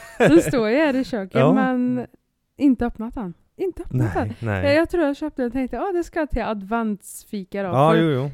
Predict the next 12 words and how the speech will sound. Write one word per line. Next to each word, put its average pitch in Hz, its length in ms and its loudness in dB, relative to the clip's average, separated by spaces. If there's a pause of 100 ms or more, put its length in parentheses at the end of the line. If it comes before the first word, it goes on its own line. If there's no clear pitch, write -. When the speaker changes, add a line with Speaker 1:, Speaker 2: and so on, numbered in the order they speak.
Speaker 2:
ja, 220 140 0
inte 240 200 0
första 240 320 -2
advent 208 280 -4
kanske, 185 240 -8
men 202 120 -6
andra 208 460 -2
då, - 60 -2
i 190 100 -2
december 190 560 -6
här. 185 160 -6
Men 185 160 -6